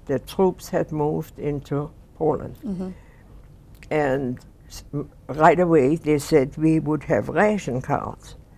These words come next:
Speaker 1: So my mother sent us downstairs in, in an apartment house where we lived. There was a, a Ma and Pa store down there, a little grocery store.
Speaker 2: Okay.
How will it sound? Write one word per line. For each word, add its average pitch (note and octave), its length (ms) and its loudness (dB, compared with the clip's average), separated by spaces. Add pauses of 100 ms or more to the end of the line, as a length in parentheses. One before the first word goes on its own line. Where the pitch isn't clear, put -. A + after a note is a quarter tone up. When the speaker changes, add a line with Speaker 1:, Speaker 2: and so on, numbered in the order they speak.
(460)
Speaker 1:
So D#3 560 4 (160)
my D3 260 2
mother F#3+ 580 4 (420)
sent G3 440 2
us G3 200 -2
downstairs D3+ 840 2
in, C3 300 -2
in A#2 220 -2
an D#2 360 -8 (140)
apartment D#3+ 580 0
house C3+ 340 -2
where C#3+ 160 2
we D3 160 0
lived. F3+ 420 0 (360)
There C#3+ 100 2
was D#3+ 240 2
a, D3+ 80 0 (180)
a A#2+ 200 2 (200)
Ma D#3 360 2
and D3 200 0
Pa D#3 340 2
store A2+ 440 -4
down G2 320 -4
there, F#2+ 160 -4
a E2+ 60 -4
little D3+ 520 -2 (140)
grocery - 460 -8
store. - 320 -12 (160)
Speaker 2:
Okay. A3 260 -8